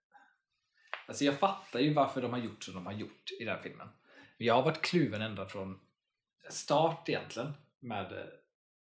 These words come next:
riktningen de valde att ta. För att jag är också sån här, det, det har mycket att göra med, liksom, hur, liksom, filmskapandet, liksom, vad som är trendigt och vad som, liksom, blir populärt. För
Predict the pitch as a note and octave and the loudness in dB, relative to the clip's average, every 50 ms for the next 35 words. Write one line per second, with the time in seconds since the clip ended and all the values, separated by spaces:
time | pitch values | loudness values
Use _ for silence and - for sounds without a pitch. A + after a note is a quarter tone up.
0 | _ - C3+ B2 - A#2 A2+ A#2 A2+ - - G2+ G2 F#2+ G2 G2 F#2+ F#2+ G2+ G2 | _ -20 -20 -18 -14 -12 -12 -12 -12 -12 -12 -12 -10 -8 -8 -8 -8 -6 -6 -6
1 | F#2+ - - - - - - F#2+ A#2+ D3+ D3 - _ _ _ _ _ _ _ _ | -6 -8 -8 -12 -12 -8 -6 -6 -4 -6 -8 -12 _ _ _ _ _ _ _ _
2 | _ - - A2+ G2 A#2+ B2 C3+ C#3+ C#3 - - - A#2 A2 G2+ G2 G2 - - | _ -12 -10 -6 -2 0 2 2 2 0 0 -4 -6 -6 -4 -4 -4 -6 -6 -10
3 | - _ - - - _ - - - - - _ _ _ _ _ C3 C3+ C#3 C#3+ | -16 _ -20 -20 -20 _ -20 -18 -18 -18 -20 _ _ _ _ _ -2 0 0 0
4 | D3 C#3 C3 C#3+ C3 C3 D3 D3+ D#3 D#3 D#3 D#3+ D#3+ - C3+ B2 B2+ B2 G#2+ G2+ | 0 -2 -2 2 4 4 4 4 2 0 0 0 0 0 0 0 0 0 0 -2
5 | G2+ G#2 G2+ G2 - G2 G2 - - A2+ F#2+ G2 G2+ G2 G2 F#2+ - - _ _ | -2 -4 -6 -6 -10 -12 -12 -10 -10 -10 -8 -8 -8 -8 -8 -10 -12 -14 _ _
6 | - A2 - G#2 G2 F#2+ - - - - - B2+ A2+ G#2+ G2 F#2+ F#2 F#2 G2 G2+ | -16 -16 -14 -14 -14 -16 -18 -20 -18 -12 -8 -6 -6 -6 -6 -6 -8 -10 -12 -14
7 | - _ _ _ _ _ _ _ _ _ _ _ _ _ _ _ _ _ _ _ | -16 _ _ _ _ _ _ _ _ _ _ _ _ _ _ _ _ _ _ _
8 | _ _ _ _ _ _ _ _ _ _ - - - - A#2+ G#2 G2+ G2 - G#2 | _ _ _ _ _ _ _ _ _ _ -12 -10 -6 -4 -2 -4 -4 -4 -6 -8
9 | G#2 G#2 G2+ - G#2+ G2+ G2+ G2+ G2 G2 G2+ G2 - A2 G2 F#2+ - - - C3+ | -6 -6 -8 -8 -8 -8 -6 -8 -6 -6 -6 -6 -6 -8 -10 -12 -8 -4 -2 -2
10 | C3 A#2 G#2 G2 F#2+ G2 C3+ C#3+ - - - - - A2+ G2+ G#2 G#2 F#2+ - - | -2 -2 -2 -4 -4 -4 -4 -6 -6 -10 -16 -16 -14 -10 -8 -6 -6 -6 -6 -6
11 | G#2 G2+ G2+ G2 F#2+ - G2 G2 G2 G2+ - - G#2 A2+ G#2+ - G#2+ F#2+ - B2+ | -8 -8 -10 -10 -10 -10 -10 -10 -10 -10 -12 -12 -10 -10 -10 -10 -10 -8 -2 0
12 | D3 F3 D#3+ A#2 F#2+ G2 - - - - A2 | 2 4 4 4 2 0 -4 -8 -8 -6 -6